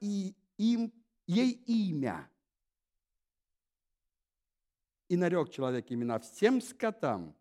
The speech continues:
и птицам небесным, и всем зверям полевым. Но для человека не нашлось помощника, подобного ему».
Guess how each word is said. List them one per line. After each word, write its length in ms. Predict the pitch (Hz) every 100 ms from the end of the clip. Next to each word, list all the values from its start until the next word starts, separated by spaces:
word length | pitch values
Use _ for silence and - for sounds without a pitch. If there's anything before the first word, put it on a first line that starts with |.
| _ _ _ _
и 80 | 131
птицам 920 | 127 - - 254 254 - - 220 220 214
небесным, 680 | 180 147 117 90 90 82 - _ _ _ -
и 80 | 123
всем 400 | - 170 196 147
зверям 600 | 107 98 127 160 120 107
полевым. 600 | - 117 110 107 90 - _ _ _ -
Но 340 | 107 143 233
для 280 | 208 185 196
человека 680 | 185 170 170 151 160 156 131
не 100 | 113
нашлось 440 | 107 - 117 104 _
помощника, 1000 | 90 80 87 208 220 - 190 190 _ 165 -
подобного 800 | - 101 92 151 147 135 127 120
ему». 640 | 107 92 110 98 87 85